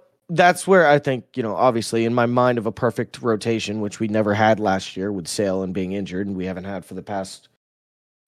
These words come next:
since we won the title with him. Um, <clears throat> I, I feel like he moves out of that one spot, and then Giolito moves right into that A spot for me. So I don't really feel like it hurts too much,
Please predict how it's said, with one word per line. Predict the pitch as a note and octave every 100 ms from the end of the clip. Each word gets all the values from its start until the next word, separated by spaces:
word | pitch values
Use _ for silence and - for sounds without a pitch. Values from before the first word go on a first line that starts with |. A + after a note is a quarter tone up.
| -
since | C3+ - - C3 C3+
we |
won | C3 A#2+
the | G#2
title | F3 G3+ B2
with | A2 G#2
him. | G#2+ - - - _ _
Um, | D#3 D3+ C#3 B2+ A#2 - _
<clears throat> | - A#3 E3 A#2 _ _ _ -
I, | D#3+ E3
I | D#3
feel | - D#3
like | D3 C3
he | - C#3+ C#3
moves | B2+ C3 C3 A#2
out | - C3+ C3+
of | C3 A#2+
that | B2+
one | C3+ C#3+
spot, | D3 F3 F3 F3+
and | B2 A#2+
then | A2 G#2+
Giolito | G2 A2 A#2 A#2 A#2
moves | A2+ G#2+
right | A#2 A2+
into | A2+ G#2+
that | G#2+
A | A2+
spot | A#2 - D#2+
for | - E2+
me. | D#2+ - - -
So | C#3+
I | D3
don't | D#3+
really | D3+ D#3
feel | B2 D3+ D3+
like | C#3
it | C3
hurts | B2+ C3 -
too | D#3
much, | D3+ D3+ D3+ -